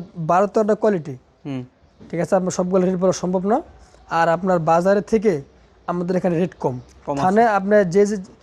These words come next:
Speaker 1: পুরো বাজার চ্যালেঞ্জ।
Speaker 2: পুরো
Speaker 1: পুরো
Speaker 2: বাজার
Speaker 1: বাজার,
Speaker 2: চ্যালেঞ্জ
Speaker 1: হ্যাঁ,
Speaker 2: রেট
Speaker 1: আপনার
Speaker 2: পাইবেন।
Speaker 1: থানায় এই কোয়ালিটির ভিতরে বাজারের থেকে আমাদের এখানে থানায় চল্লিশ টাকা, পঞ্চাশ টাকা থানায় কম।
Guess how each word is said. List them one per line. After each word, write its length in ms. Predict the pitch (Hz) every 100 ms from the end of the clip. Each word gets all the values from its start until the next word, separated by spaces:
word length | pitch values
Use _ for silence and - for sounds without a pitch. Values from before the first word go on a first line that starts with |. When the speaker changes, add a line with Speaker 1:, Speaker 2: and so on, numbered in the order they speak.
| _ _ _ _ _ _
Speaker 1:
পুরো 200 | 277 269
বাজার 300 | 208 196 196
চ্যালেঞ্জ। 320 | - 190 139
Speaker 2:
পুরো 680 | 123 - _ _ _ _ -
Speaker 1:
পুরো 0 |
Speaker 2:
বাজার 160 | 214 170
Speaker 1:
বাজার, 240 | 185 196
Speaker 2:
চ্যালেঞ্জ 200 | 185 165
Speaker 1:
হ্যাঁ, 120 | 160 151
Speaker 2:
রেট 120 | 151
Speaker 1:
আপনার 200 | 175 202
Speaker 2:
পাইবেন। 160 | 120
Speaker 1:
থানায় 380 | 120 202 247 294 - - _ _ _ _ _ _
এই 180 | 208 220 220
কোয়ালিটির 400 | - 247 233 254
ভিতরে 320 | 240 240 165 139 - _ -
বাজারের 500 | 165 151 180 202 226
থেকে 220 | 220 254
আমাদের 280 | 214 208 214
এখানে 180 | 214 233
থানায় 280 | - 202 208
চল্লিশ 200 | 220 220
টাকা, 140 | - 190
পঞ্চাশ 180 | 202
টাকা 120 | 190 196
থানায় 220 | 175 165
কম। 160 | 139